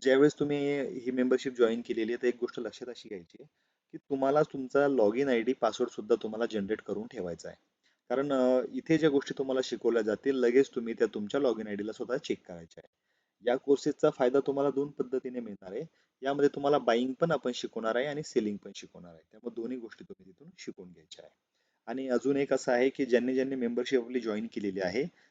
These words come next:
त्यांनी टेंडर गुरु क्लास ॲपमधून जेम पोर्टलचं आपलं जे ट्रेनिंग आहे ते टे-, ट्रेनिंग सुद्धा जॉईन करून घ्या, जेणेकरून, अ, हे ट-, टप्प्याटप्प्यानं तर चालेलच, पण पॅरलल तुम्हाला ते ट्रेनिंग जर कंपल्सरी जर पूर्णपणे जर झालं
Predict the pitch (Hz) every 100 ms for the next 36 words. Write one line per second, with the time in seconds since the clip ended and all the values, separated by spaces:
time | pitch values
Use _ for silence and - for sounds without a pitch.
0 | _ 127 143 147 139 135 139 143 147 143
1 | 143 - 127 131 139 127 135 165 - 113
2 | 127 - 135 - 131 135 127 131 127 131
3 | 127 120 123 123 143 - 127 117 123 120
4 | 127 127 117 120 110 107 107 101 98 104
5 | 160 - _ _ - 127 151 156 151 165
6 | 165 139 - 123 117 147 _ 110 - _
7 | _ - 127 - 135 135 143 143 151 139
8 | 143 147 113 - 139 - 117 120 139 156
9 | 147 135 135 143 _ 143 156 139 127 131
10 | 135 135 120 110 120 127 123 123 123 117
11 | 117 107 107 104 101 131 107